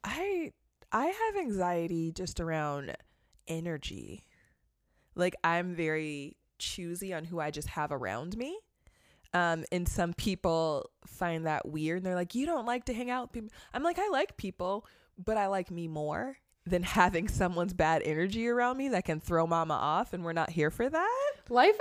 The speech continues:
Speaker 2: is way too short to hang out with people that you don't like.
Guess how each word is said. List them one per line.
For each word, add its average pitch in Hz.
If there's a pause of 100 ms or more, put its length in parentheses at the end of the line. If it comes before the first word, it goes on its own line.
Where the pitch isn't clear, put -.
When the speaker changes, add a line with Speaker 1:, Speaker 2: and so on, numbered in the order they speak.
Speaker 2:
is 285
way 190
too 202
short 180
to 208
hang 208
out 240
with 339
people 262
that 330
you 339
don't 415 (340)
like. 214